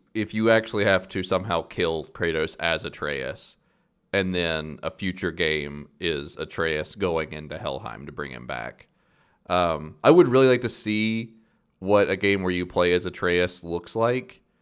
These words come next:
but I don't think they're gonna do it. I think it's going to end with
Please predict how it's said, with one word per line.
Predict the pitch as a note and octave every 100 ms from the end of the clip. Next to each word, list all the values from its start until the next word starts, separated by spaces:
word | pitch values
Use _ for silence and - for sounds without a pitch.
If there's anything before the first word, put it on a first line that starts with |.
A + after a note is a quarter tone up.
| _ _ _ -
but | F#2 F2 E2 D#2 - -
I | F#2 F#2
don't | G2+ D#2+
think | F2 C#2
they're | C2
gonna | - C2 B1
do | B1 G1+
it. | G1+ - -
I | G2+
think | A2+ A2 F#2+
it's | -
going | G2+ F2+ F2
to | E2+ F2+
end | E2+ E2 D#2+ D2+
with | D2 D2+ D2+ -